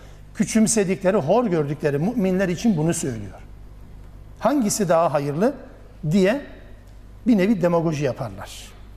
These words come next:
Neden? Çünkü kafirlerin üstünlük kriteri, kafirlerin üstün olma kriteri Allah'ın üstünlük kriterinden farklıdır. Allah, "İnne ekremekum indallahi etkakum," der.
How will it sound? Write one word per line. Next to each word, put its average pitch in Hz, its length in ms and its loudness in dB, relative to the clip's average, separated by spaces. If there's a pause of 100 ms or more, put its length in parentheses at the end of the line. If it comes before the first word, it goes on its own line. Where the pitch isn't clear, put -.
(320)
Neden? 233 480 4 (140)
Çünkü 185 380 0
kafirlerin 175 840 0 (1200)
üstünlük 220 480 2
kriteri, 175 440 0 (1300)
kafirlerin 185 520 2
üstün 208 360 0
olma 165 300 0
kriteri 180 540 0 (800)
Allah'ın 175 560 4
üstünlük 190 500 -2
kriterinden 170 540 2
farklıdır. - 760 -8 (1000)
Allah, 202 320 4
"İnne 240 360 6
ekremekum 208 540 0
indallahi 190 540 4
etkakum," 180 540 -2
der. - 300 -2